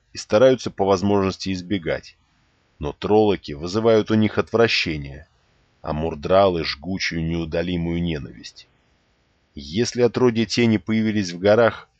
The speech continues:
он непременно узнает об этом от волков. Но обнаружить волков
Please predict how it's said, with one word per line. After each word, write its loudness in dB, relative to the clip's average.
он 2
непременно 6
узнает 2
об 0
этом -4
от -6
волков. -4
Но -4
обнаружить -6
волков -2